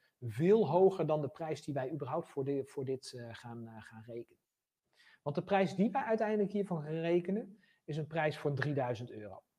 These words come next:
Drieduizend euro voor, eh, complete inzicht, eh, en alle, alle updates rondom asymmetrisch investeren. Nou,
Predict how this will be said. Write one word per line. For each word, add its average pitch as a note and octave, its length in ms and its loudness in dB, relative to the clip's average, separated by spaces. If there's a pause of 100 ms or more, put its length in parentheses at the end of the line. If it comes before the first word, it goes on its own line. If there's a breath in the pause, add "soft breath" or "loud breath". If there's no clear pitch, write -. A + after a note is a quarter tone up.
(400)
Drieduizend D#3+ 600 4
euro G3+ 680 8 (260 loud breath)
voor, D3+ 440 4 (160)
eh, C3+ 280 -2 (580)
complete E3+ 720 4
inzicht, F3+ 840 2
eh, C#3+ 260 -2
en C#3+ 160 -8
alle, F3 440 4
alle E3 380 0
updates E3 760 0
rondom D3+ 640 -4
asymmetrisch C3+ 840 -8
investeren. A#2+ 540 -14 (1500 loud breath)
Nou, D3+ 140 -2